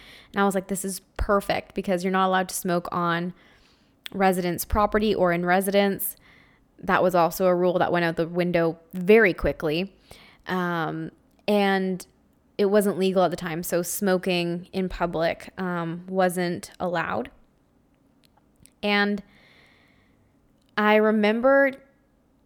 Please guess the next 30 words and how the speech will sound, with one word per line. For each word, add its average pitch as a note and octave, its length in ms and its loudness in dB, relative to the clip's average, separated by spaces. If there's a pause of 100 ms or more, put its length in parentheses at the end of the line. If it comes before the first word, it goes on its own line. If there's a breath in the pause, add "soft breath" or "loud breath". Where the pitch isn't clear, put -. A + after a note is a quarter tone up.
(180)
getting G3 460 4
these F#3 580 -4 (140)
T - 160 -4
H F#3+ 200 -2
C F#3+ 280 -4
pills, F#3+ 680 -2 (160)
and F#3 560 -2
they F#3 140 0
were, F#3+ 520 0 (1040)
there A3 160 4
were A3 160 4
some A#3 260 0
that C4+ 120 -2
were, A3+ 100 0
like, F#3 220 0
ten F#3+ 280 -4
milligrams, G3+ 640 -2
which, F#3 220 -8
like, E3+ 400 -2 (160)
if - 160 -14
I G3 40 -4
were G#3+ 120 4
to A#3 80 2
do G#3+ 160 0
that F#3+ 200 2
now, E3 460 -2
oh G3 120 0
my F3 160 -2
God, F3 420 0
like, - 180 -6